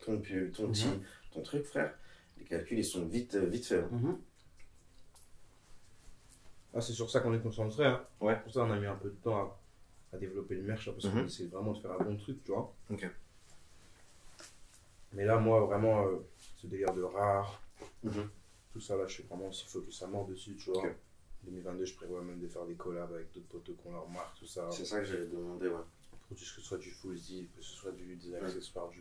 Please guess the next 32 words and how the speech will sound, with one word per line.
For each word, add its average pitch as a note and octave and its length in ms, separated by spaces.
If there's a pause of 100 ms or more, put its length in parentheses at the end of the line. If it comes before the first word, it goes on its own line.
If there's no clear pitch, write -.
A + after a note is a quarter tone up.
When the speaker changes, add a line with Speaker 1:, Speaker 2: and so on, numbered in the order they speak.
Speaker 2:
bonnet, F2+ 480
du F2 360 (920)
Speaker 1:
C'est B2 140
bien D#3 140
parce - 180
que A#2 80
j'ai, G#2 80 (120)
Speaker 2:
Diversifié, G2+ 320
en - 80
Speaker 1:
j'ai A2 60
Speaker 2:
fait, A#2+ 60
Speaker 1:
capté, A2+ 180
Speaker 2:
tu C#3 60
vois. - 100
Speaker 1:
genre, G2+ 120
parce - 180
que G#2 80
vous, G2 160 (600)
votre - 220
team, C#3+ 320
vous G#2 160
êtes G#2+ 180
pas B2 140
dans, G2 380 (1160)
enfin, - 180
vous G#2+ 140
avez A2+ 220
capté, A#2+ 340
genre, G2 300
euh, F2 180 (440)
juste A2+ 300
le F2 480